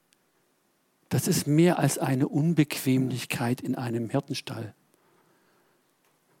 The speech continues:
Das ist mehr als mal Hunger und Durst haben. Das ist ein Ausgesetztsein, ein Aufgeben aller,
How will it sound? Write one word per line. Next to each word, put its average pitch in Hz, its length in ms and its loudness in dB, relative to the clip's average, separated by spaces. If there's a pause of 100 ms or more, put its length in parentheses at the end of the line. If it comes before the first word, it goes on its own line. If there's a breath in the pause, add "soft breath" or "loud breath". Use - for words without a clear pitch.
(140)
Das 127 140 0
ist 151 160 0
mehr 156 220 6
als 143 240 2
mal 139 160 2
Hunger 147 220 0
und 127 140 -4
Durst 131 300 -2
haben. 117 300 -8 (560 soft breath)
Das 147 160 2
ist - 120 2
ein 123 200 0
Ausgesetztsein, - 1000 0
ein - 160 2
Aufgeben 180 960 2 (800 soft breath)
aller, 202 480 6